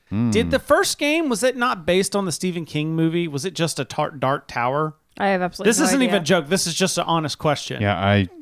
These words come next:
Speaker 1: haven't ever researched it.
Speaker 2: I think that's, th-, I think that, m-, I assumed it was be-, based on The Dark Tower, like the Stephen King books.
Speaker 1: Hmm.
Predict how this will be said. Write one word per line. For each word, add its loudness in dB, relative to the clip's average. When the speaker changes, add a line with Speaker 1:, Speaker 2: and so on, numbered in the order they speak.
Speaker 1:
haven't 0
ever 2
researched 0
it. -2
Speaker 2:
I -2
think -6
that's, -6
th-, -14
I -4
think -6
that, -4
m-, -8
I 2
assumed 0
it -4
was -6
be-, 0
based -2
on -4
The -2
Dark -2
Tower, 0
like -8
the -12
Stephen -8
King -4
books. -8
Speaker 1:
Hmm. 0